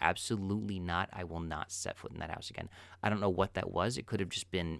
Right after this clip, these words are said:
me having a s-, a small stroke. It could have been, you know, power lines that weren't properly insulated coming into the house. But I just,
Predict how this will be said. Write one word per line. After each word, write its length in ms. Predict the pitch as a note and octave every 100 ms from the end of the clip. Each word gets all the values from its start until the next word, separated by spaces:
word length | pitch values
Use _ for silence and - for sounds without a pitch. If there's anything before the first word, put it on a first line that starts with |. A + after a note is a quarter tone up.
| F#2+
me 160 | F#2
having 280 | F2 E2+ E2+
a 40 | D#2
s-, 260 | D#2 - -
a 120 | D2+
small 400 | - - E2 E2
stroke. 400 | - - - -
It 80 | -
could 140 | - C3
have 120 | G#2+
been, 320 | A2+ G2 F#2+ A3 C4+ - A#2
you 140 | - F#2+
know, 240 | E2+ E2 - - -
power 320 | - G#2+ G#2+ G#2
lines 360 | F#2 F2+ F2
that 100 | F#2
weren't 160 | D#2+ E2
properly 420 | - E2+ E2+ D#2+
insulated 520 | C2+ F#2+ - E2+ E2+
coming 200 | E2 E2+
into 120 | E2 D#2+
the 80 | D#2
house. 280 | D#2+ C#2+
But 180 | - D2
I 80 | D#2
just, 340 | E2 E2 D#2